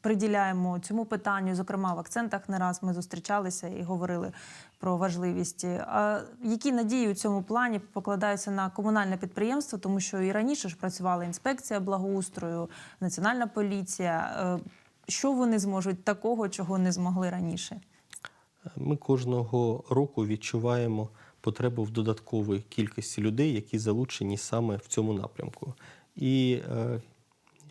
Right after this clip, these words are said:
Speaker 2: питання незаконних мафів — це не лише питання, там, естетичне, це не лише питання, коли підприємці не оформлюють відповідні дозвільні документи, не сплачують податки, не сплачують певні збори у міський бюджет.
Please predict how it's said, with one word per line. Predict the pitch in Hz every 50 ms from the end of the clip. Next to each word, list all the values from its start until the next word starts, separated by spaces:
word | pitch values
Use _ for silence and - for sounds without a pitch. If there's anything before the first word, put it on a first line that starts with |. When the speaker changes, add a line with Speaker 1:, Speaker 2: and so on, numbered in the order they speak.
| _ _ _ _ _ _ _ _ -
Speaker 2:
питання | - 123 - 123 120 117 117 113
незаконних | 113 113 117 113 120 113 - - 123 117 113 110 -
мафів — | 139 160 170 156 - 131 117
це | - - 127
не | 120 120
лише | 120 123 - - 156
питання, | 151 - - - - 120 113 113 110 104
там, | 101 - 113 107 101 110 - -
естетичне, | 117 - - - 113 - - 156 156 - - - 123 123 - - - - - -
це | - - 120
не | 113
лише | 110 110 107 - - -
питання, | - - 131 - - 110 107 104 101 98
коли | - - 120 104 101
підприємці | - - - - - 117 107 104 104 101 101 - 104
не | 98 104 107 107
оформлюють | 104 101 - - - 110 107 117 113 95 95 98 - -
відповідні | 123 104 101 - - 101 101 101 98 - - - 101 - - - - - - _ -
дозвільні | 117 120 135 - - 120 113 113
документи, | 104 110 104 - 107 107 107 104 101 104 - -
не | 101 98
сплачують | - - - 107 101 - - - 95 - -
податки, | - 107 117 139 156 - - - 98
не | 101
сплачують | - - - - 104 101 101 - - - 101 110 - _ - - - - - _
певні | - - 104 104 101 98 98
збори | 101 101 101 107 104 101 101 98 95
у | - - 98 98 101 107 123 139
міський | 107 107 - - - - 170
бюджет. | 151 135 123 110 117 120 117 117 -